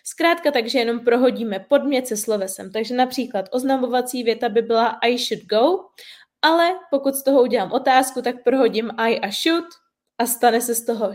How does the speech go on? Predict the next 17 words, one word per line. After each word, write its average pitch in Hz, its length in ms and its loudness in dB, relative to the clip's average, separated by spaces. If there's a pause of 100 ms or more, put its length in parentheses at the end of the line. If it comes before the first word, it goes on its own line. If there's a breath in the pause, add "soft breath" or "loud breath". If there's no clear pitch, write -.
(120)
should 208 140 -4
I 220 200 2
go 247 120 4
a 269 340 4
už 214 160 -6
je 208 60 -6
to 208 140 -6
otázka. 185 540 -10 (300 loud breath)
Nebo 208 220 0 (640 loud breath)
I 254 180 6
can 202 300 -4
swim, 262 380 0 (320)
oznamovací 277 720 0
věta 269 380 2 (340)
can 226 320 4 (160)
I 208 220 -2
swim, 311 480 -2